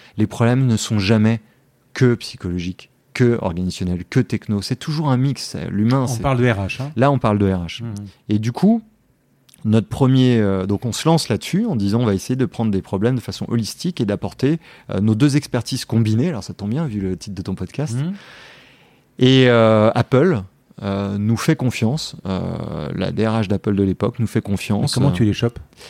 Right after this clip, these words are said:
Speaker 1: C'est un de ses contacts, donc à mon associé. Et, euh, on construit donc l'offre, euh, voilà, un peu avec eux, finalement. Et ils nous font confiance, ils aiment notre approche.
Speaker 2: Apple France, hein.
Speaker 1: Apple France,
Speaker 2: Mhm.
Speaker 1: trois mois avant la sortie de l'iPod.
Speaker 2: Mhm.
Speaker 1: Et, euh, on les a accompagnés six ans.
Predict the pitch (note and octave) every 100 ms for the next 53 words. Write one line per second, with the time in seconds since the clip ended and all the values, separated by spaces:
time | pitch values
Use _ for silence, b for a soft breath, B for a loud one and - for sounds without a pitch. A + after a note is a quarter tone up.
0 | B B - - D3 C#3+ C3+ - A#2 -
1 | - - - G2 G#2 G2+ G#2 F#2+ F#2 -
2 | G2+ E3 - B B B B B A2 A2+
3 | A2 G#2 F#2+ G2 G2 A2+ G#2+ G2+ F#2 A2+
4 | - - G#2+ G2+ G2 G#2+ G#2 - F2 F2
5 | E2+ E2+ F2 E2 F#2 G#2 F2 A2 F#2 F#2+
6 | - D#3 F3+ - F#2 F#2 B2+ E3+ b b
7 | b b b b b - B2 C#3+ D#3 F#3+
8 | F3 F3 D3 D3+ B2 B2+ F3+ F3+ - B2+
9 | - B2+ D3 A2+ G#2+ C3 E3+ - G#2 A2+
10 | - G#2 D3+ A#2 C#3+ F#3 - C3+ C3+ C#3
11 | B2+ G#2+ A#2 - A2+ F#2+ F#2 F#2 G#2+ B2+
12 | A#2 - _ B A2 C#3 F#3 B A2 G#2+
13 | G#2 G2 G2 G#2+ G2+ B2 A#2 G#2 F#2 A2+
14 | - G2 G2